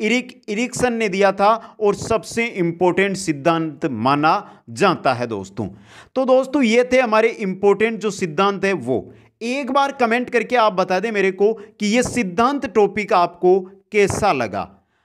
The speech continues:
आगे मित्रों, एक क्लास में कल लेकर आऊंगा, जिसके अंदर आपको मैं जो मेन, मेन परिभाषाएं हैं, वो आपके सामने रखने का प्रयास जरूर करूंगा। वीडियो को लाइक और अपने मित्रों के पास शेयर करें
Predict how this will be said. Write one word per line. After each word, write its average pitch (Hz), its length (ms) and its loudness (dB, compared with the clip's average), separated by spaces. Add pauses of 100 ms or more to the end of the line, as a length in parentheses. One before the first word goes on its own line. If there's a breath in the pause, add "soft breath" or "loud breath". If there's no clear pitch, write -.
(240)
आगे 196 300 -6
मित्रों, 247 360 -2 (220)
एक 262 300 4
क्लास 233 340 0
में 226 200 -4
कल 233 140 2
लेकर 208 320 0
आऊंगा, 214 300 0
जिसके 190 480 -4
अंदर 214 280 0
आपको 185 440 2
मैं 196 260 0 (300 loud breath)
जो 165 120 2
मेन, 247 440 2
मेन 240 200 0
परिभाषाएं 202 640 0
हैं, 196 160 -2
वो 180 260 0
आपके 180 340 2
सामने 160 420 0
रखने 147 320 -2
का 151 120 -2
प्रयास 151 560 0 (180 loud breath)
जरूर 143 380 0
करूंगा। 107 480 -6 (380 soft breath)
वीडियो 254 400 4
को 330 160 0
लाइक 254 500 -2
और 208 100 2
अपने 214 220 0
मित्रों 220 320 0
के 233 120 2
पास 214 380 0
शेयर 196 180 4
करें 214 340 -4